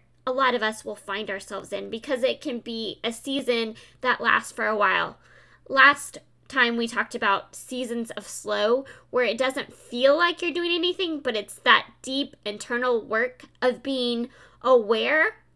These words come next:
of what we are, figuring out what we want our legacy to be, what we want our lives to look like, and what lights us up inside. Every calling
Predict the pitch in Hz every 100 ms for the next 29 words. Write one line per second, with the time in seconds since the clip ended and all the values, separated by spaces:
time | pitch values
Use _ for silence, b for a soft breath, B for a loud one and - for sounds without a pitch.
0 | _ _ 254 247 254 269 254 208 220 254
1 | 311 B B B _ - 302 302 294 254
2 | - 214 240 240 277 262 220 208 208 -
3 | 226 226 208 208 262 269 247 262 - 208
4 | 226 269 302 _ _ _ - 254 277 -
5 | 254 - 220 220 208 208 214 - 185 202
6 | - 254 285 294 - 240 208 202 233 233
7 | - - _ - 220 220 226 220 220 -
8 | 208 - 220 190 - 180 107 - - _
9 | _ _ 262 311 359 403 415 320 - -
10 | 190 220 285 330 381